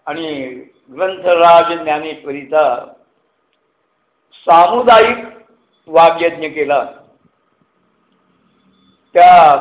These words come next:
सामुदायिक वाग्यज्ञातली आजची ही प्रस्तुत पूर्णाहुती म्हणावी अशी प्रवचन सेवा आहे.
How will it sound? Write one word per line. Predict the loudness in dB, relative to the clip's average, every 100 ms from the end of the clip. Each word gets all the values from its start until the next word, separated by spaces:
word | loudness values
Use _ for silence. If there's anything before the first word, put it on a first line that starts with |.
| -4
सामुदायिक | -4 -4 0 0 2 -2 -8 -6
वाग्यज्ञातली | -2 0 -2 -6 -8 -10 -10 -10 -12 -12 -12 -18 _ _ _ _ _ _ _ _ _ _ _ _ _ _ _ _ -10
आजची | -10 -10 -14
ही | -10 -6 -6 -8 -14 -20 _ _ _ _ _ _
प्रस्तुत | -14 -14 -12 -12 -12 -20 _ _ _ _ _ _ _ _ _ _ _ _ _ _ _ _ _
पूर्णाहुती | -6 -4 0 2 4 2 -4 -6
म्हणावी | 0 0 2 0 -2 -6 -16 _ _ _ _ _ _ _ _ _ _ _ _ _ _ _ _
अशी | -8 -8 -12
प्रवचन | -6 -4 -4 -4 -10 -12
सेवा | -12 -6 -4
आहे. | -4 -8